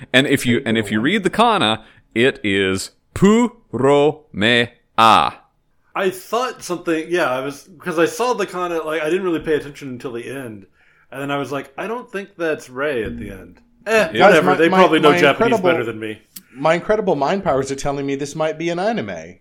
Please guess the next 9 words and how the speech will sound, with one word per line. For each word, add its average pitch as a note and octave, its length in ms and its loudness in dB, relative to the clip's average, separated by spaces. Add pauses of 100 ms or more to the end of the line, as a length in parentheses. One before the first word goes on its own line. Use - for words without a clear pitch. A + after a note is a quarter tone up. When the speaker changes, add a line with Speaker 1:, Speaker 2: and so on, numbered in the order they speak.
Speaker 3:
You've D#3 240 -8
caught F3+ 240 6
us. - 440 -2 (100)
This D3+ 360 -2
is E3 100 6
Speaker 2:
<laughs> - 460 4
Speaker 3:
an, - 260 -2 (440)
an D#3 200 0
anime. D#3 640 -4